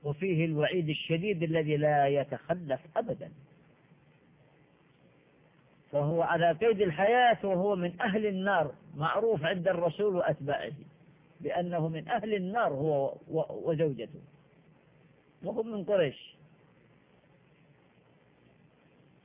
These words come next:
واستمر على هذا الحال يدعوهم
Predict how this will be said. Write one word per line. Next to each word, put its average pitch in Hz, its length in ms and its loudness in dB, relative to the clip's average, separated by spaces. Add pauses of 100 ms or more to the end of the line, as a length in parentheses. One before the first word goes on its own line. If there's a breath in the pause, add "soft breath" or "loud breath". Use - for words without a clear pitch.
(1900)
واستمر 196 640 0
على 143 260 0
هذا 165 460 4
الحال 180 580 4
يدعوهم 185 680 2